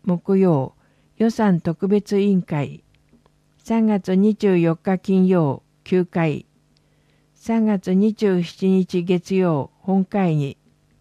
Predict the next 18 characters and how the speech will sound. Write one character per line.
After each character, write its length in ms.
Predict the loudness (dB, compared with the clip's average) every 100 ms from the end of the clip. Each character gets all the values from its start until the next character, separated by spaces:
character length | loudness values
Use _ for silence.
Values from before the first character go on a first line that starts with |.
| _ _ _ _ _ _ _ _ _ _ _ _ _ _ _
会 240 | -2 0
議 200 | 2 0
時 140 | -4
刻 360 | -6 -6 -6 -4
は 260 | 0 -2 -2
お 180 | -2 0
お 40 |
む 160 | 2 2
ね 240 | 0 -2
午 160 | -4 -6
前 240 | -2 -2 -2
九 140 | -4
時 160 | -4 -4
三 260 | 0 0
十 160 | 0 -2
分 320 | -4 -4 -2
で 160 | -2 -6
す。 200 | -8